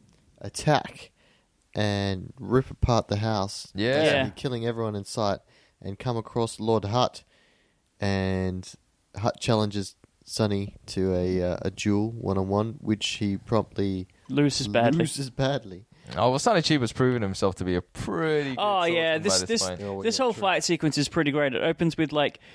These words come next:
Speaker 3: what, uh, what are not lasers but look like lasers shooting the guards.
Speaker 2: Yeah, <laughs> yeah, big
Speaker 3: They're, they're essentially
Speaker 2: javelins.
Speaker 3: spears, yeah,
Speaker 2: Yeah.
Speaker 3: javelins. And then it's got these guys coming in just, like,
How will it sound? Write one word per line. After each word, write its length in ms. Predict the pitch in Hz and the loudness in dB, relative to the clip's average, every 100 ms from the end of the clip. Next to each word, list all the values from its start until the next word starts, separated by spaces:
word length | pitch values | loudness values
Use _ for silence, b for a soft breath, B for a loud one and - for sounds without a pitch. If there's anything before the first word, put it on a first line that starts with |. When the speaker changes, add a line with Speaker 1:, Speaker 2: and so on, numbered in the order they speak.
| B B _ _ - 156 | B B _ _ -8 -8
Speaker 3:
what, 200 | 160 175 - | -2 0 2
uh, 260 | 160 147 104 | 2 2 0
what 200 | 165 151 | 0 2
are 60 | |
not 180 | 160 - | 2 2
lasers 380 | 147 147 139 131 | 2 0 0 2
but 140 | 147 | 2
look 140 | 143 139 | 2 0
like 160 | 143 139 | 0 2
lasers 420 | 143 139 139 131 | 2 2 2 2
shooting 320 | - 151 139 | 2 2 2
the 80 | 135 | 2
guards. 520 | 143 143 156 170 - | 2 4 2 0 -2
Speaker 2:
Yeah, 360 | 120 113 104 117 | 2 4 4 2
<laughs> 220 | 117 - | 0 -2
yeah, 60 | 117 - | -4 -2
big 200 | 113 131 | -6 0
Speaker 3:
They're, 200 | 160 151 | 0 0
they're 280 | - 151 147 | 2 2 2
essentially 400 | 143 190 185 165 | 2 2 4 4
Speaker 2:
javelins. 60 | - | 2
Speaker 3:
spears, 600 | - 156 139 117 113 - | 2 2 4 2 0 0
yeah, 200 | 135 127 | 2 2
Speaker 2:
Yeah. 40 | 123 | 2
Speaker 3:
javelins. 520 | 110 131 127 127 - B B B | 2 2 2 0 -2 B B B
And 160 | 156 | 2
then 100 | 156 | 2
it's 100 | 147 | 2
got 140 | 175 147 | 0 2
these 160 | 143 | 0
guys 280 | 151 143 143 | 2 2 2
coming 240 | 151 143 | 2 2
in 120 | 143 139 | 4 2
just, 220 | 131 143 | 0 2
like, 200 | 131 | 0